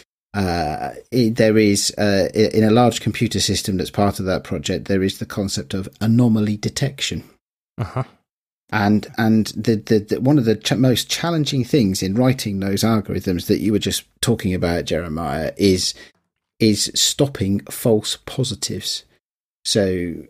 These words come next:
Speaker 1: you know, it, you, you could, you could, you could follow back the cameras, and you could go and knock on somebody's door, and you could do a whole, you know, min-, minority report pre-crime on, thing on them, and, and, and you could get it horribly wrong very, very easily. It's, it's really, really tricky stuff to do technically.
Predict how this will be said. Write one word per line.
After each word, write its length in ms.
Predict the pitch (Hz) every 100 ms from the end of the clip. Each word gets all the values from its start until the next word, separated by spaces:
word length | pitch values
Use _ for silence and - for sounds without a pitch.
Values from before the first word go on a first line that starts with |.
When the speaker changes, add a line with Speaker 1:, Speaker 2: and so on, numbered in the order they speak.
| _ -
Speaker 1:
you 140 | 143
know, 80 | 98
it, 400 | 87 71 117 104
you, 240 | 107 120
you 420 | 107 - 78 113 113
could, 280 | - 110 107
you 180 | 113
could, 220 | 113 113 101
you 160 | 123
could 160 | 123 -
follow 320 | 139 123 107
back 300 | 107 90 -
the 80 | 107
cameras, 420 | 117 113 101 92
and 80 | 98
you 80 | 98
could 140 | 101
go 180 | 110 104
and 100 | 104
knock 180 | 107 110
on 120 | 101
somebody's 420 | 101 95 95 92
door, 240 | 117 104
and 100 | 95
you 120 | 95 90
could 160 | 98
do 160 | 107 101
a 60 |
whole, 360 | 92 104 95 90
you 160 | 92 104
know, 140 | 87
min-, 380 | 85 107 113 82
minority 600 | 113 113 110 104 - 104
report 440 | 98 - 110 104 -
pre-crime 560 | 110 104 - 98 98
on, 200 | 95 95
thing 260 | 123 120 104
on 160 | 98
them, 200 | 92 92 -
and, 220 | 107 107
and, 260 | 104 104 104
and 120 | 113 110
you 80 |
could 140 | 113 110
get 140 | 127
it 80 | 101
horribly 560 | - 139 135 107 104 98
wrong 340 | 104 87 78
very, 340 | 98 104 98
very 300 | 98 90 92
easily. 560 | 85 87 92 98 92 87
It's, 160 | 85 -
it's 220 | - -
really, 400 | 104 135 101 95
really 260 | 113 90
tricky 380 | 80 - 107 80
stuff 260 | - 80 -
to 100 | -
do 220 | 92 90
technically. 540 | - - 85 - -